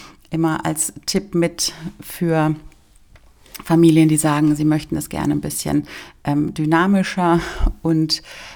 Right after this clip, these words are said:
äh, offensichtlicher, mh, organisiert haben, dass man eben so ein, so ein Board nutzt, wo man alle To-Dos drauf sammelt und dann, ähm, sozusagen dahinter schreibt, zum Beispiel mit farbigen Post-its, ähm, oder mit Namen eben benennt, wer für welches To-Do notwendig oder zuständig ist.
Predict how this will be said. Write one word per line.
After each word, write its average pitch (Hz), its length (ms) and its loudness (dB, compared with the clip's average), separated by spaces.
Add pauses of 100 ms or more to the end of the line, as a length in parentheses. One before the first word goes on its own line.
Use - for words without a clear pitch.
(160)
äh, 156 160 -2
offensichtlicher, 165 1000 -4 (500)
mh, 156 380 2 (500)
organisiert 160 640 0
haben, 151 280 0
dass 151 160 -8
man 147 120 -6
eben 147 180 -6
so 147 140 -6
ein, 147 180 0
so - 140 -4
ein 143 100 -2
Board 156 280 0
nutzt, 175 360 -2
wo - 20 -4
man 156 180 0
alle 156 280 -2
To-Dos 156 380 -10
drauf 156 200 -8
sammelt 156 420 0
und 151 180 -4
dann, 151 220 0 (480)
ähm, 151 380 -2
sozusagen 147 1000 -4
dahinter 156 360 -2
schreibt, - 300 -4
zum 165 100 -4
Beispiel 151 280 -4
mit 156 100 -4
farbigen 151 640 -2
Post-its, - 840 -8
ähm, 147 360 -4
oder 147 220 -4
mit 147 280 -6
Namen 147 460 0
eben 147 240 -4
benennt, 143 400 -4
wer 147 120 -4
für 147 120 -14
welches 143 300 -8
To-Do 151 420 -8
notwendig 175 720 -4
oder 143 160 -6
zuständig 170 640 -6
ist. 165 200 -8